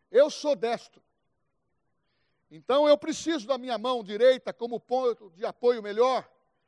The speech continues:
Ela me facilita. Quem é canhoto, sinistro, ele precisa do apoio forte da mão.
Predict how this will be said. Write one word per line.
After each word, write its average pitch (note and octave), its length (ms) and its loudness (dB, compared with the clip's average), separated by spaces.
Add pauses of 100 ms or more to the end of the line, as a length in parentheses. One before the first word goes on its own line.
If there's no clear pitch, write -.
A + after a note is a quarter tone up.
(180)
Ela A3 180 -8
me B3 140 -12
facilita. A#3 920 -6 (460)
Quem C#4 260 -4
é C4 300 -6 (840)
canhoto, A#3 540 0 (180)
sinistro, - 640 -4 (800)
ele A#3+ 160 2
precisa D4+ 500 -12
do D4+ 120 -6
apoio C#4 640 2 (200)
forte C4 420 0
da F#3+ 180 -6
mão. G3+ 360 -4